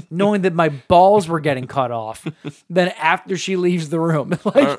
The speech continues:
Speaker 1: maybe there was, like,
Speaker 2: like, I'm
Speaker 1: a
Speaker 2: just gonna let her get through this, and then I'm gonna try to get out.
Speaker 1: But, but that's the thing, though, is, like, when he starts telling that story about his aunt, and, and he,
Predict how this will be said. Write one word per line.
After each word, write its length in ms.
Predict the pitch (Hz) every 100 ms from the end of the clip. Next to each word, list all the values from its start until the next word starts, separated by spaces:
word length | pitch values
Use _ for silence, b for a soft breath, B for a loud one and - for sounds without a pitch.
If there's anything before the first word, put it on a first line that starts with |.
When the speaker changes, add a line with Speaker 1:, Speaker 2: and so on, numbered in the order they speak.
| -
Speaker 1:
maybe 420 | 123 127 135 143 151
there 160 | 147
was, 240 | 147 139 135
like, 240 | 131 127
Speaker 2:
like, 100 | 247
I'm 140 | -
Speaker 1:
a 40 | -
Speaker 2:
just 100 | -
gonna 120 | 320
let 200 | 240 226
her 80 | 226
get 240 | 175 220 -
through 300 | 196 202 175
this, 240 | 165 -
and 280 | - 175 147
then 180 | 165 165
I'm 180 | 156 139
gonna 140 | 127
try 240 | - 123
to 60 | 113
get 180 | 113 110
out. 260 | 104 123
Speaker 1:
But, 280 | 123 151 143 139 127
but 140 | 139
that's 220 | 175 175
the 140 | 175 143
thing, 280 | 185 190
though, 220 | 156 120 113
is, 100 | 113
like, 240 | 110 110
when 140 | 117
he 160 | 123 127
starts 400 | - 139 135 -
telling 340 | - 135 135
that 200 | 127 - -
story 380 | 123 127 123
about 260 | 107 104 101
his 160 | 98 -
aunt, 400 | 117 123 110 - _ _ _ _ _ _ _ _ -
and, 500 | 110 110 101 101 - _ _ -
and 400 | 147 147 127 104
he, 260 | 107 113